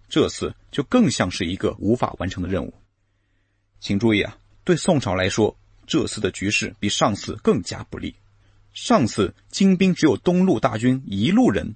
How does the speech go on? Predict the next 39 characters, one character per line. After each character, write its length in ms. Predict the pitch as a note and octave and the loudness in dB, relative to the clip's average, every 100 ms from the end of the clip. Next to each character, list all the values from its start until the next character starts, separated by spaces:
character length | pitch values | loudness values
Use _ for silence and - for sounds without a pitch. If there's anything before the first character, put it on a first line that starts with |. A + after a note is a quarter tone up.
| - - | -6 -4
打 160 | - | -4
到 120 | G#2+ | -4
了 80 | F#2 | -6
开 160 | - F#2+ | -6 -6
封 140 | G#2+ | -4
城 160 | F#2+ - | -6 -6
下， 180 | - - _ _ _ _ _ _ | -6 -6 _ _ _ _ _ _
这 180 | - C3 | 0 0
次 180 | - G2+ | 0 -6
呢， 160 | F#2+ - _ | -8 -12 _
却 120 | - | -4
是 120 | - F#3+ - | -2 0 0
东 240 | D#3+ D#3+ | 2 0
西 260 | - - D#3 | -2 -2 -2
两 280 | D3+ A#2+ - | 0 -2 -2
路。 220 | C#3+ - _ _ _ _ _ _ - | -2 -2 _ _ _ _ _ _ 0
更 200 | D#3 G2+ | 2 2
重 140 | G#2+ | 0
要 100 | E2+ | -2
的 80 | B1 | -2
是， 200 | - - - _ _ | -4 -6 -10 _ _
西 320 | - - G3 | -10 0 4
路 140 | F3 A#2 | 4 4
大 160 | A2 | 2
军 220 | G2 A2+ A#2 | 2 0 0
还 180 | - A#2+ | -2 -4
封 300 | C3+ G3+ G3+ | 0 2 2
锁 120 | F#3 | 2
了 100 | F#2+ | -2
潼 240 | - G2 C3 | -4 -2 2
关。 280 | E3+ G3 A3+ _ _ _ _ _ _ _ | 4 4 -2 _ _ _ _ _ _ _
潼 240 | - B2 E3+ | -2 0 4
关 200 | A3 A#3 | 4 4
是 100 | F3 | 0
什 120 | - | -6
么 60 | - | -6
地 100 | F2 | -10
方 140 | - | -10
啊？ 120 | - | -16